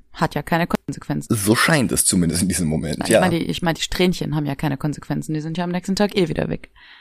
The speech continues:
Speaker 2: Ach, die Strähnchen. Ich dachte, du meinst die Liste. Ja, stimmt. Wobei es merkwürdig ist, dass die Strähnchen weg sind, aber andere Sachen bleiben. Nee.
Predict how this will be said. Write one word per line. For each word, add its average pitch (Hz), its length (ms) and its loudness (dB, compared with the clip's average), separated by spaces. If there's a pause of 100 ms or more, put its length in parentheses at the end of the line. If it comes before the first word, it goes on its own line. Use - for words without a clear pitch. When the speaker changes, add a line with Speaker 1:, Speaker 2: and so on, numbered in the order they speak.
(160)
Speaker 2:
Ach, - 80 2
die - 100 -2
Strähnchen. 110 500 2 (640)
Ich 98 140 0
dachte, 98 220 2
du 101 60 2
meinst 90 180 4
die 90 60 2
Liste. 90 300 2
Ja, 101 160 4
stimmt. - 320 -6 (720)
Wobei 104 180 6
es 143 120 2
merkwürdig 107 420 0
ist, - 140 0
dass 82 120 0
die 87 100 -4
Strähnchen 131 920 -2
weg 104 340 -2
sind, 170 420 0
aber 117 380 2
andere 127 320 0
Sachen 127 320 -2
bleiben. 123 500 2 (2500)
Nee. - 180 -4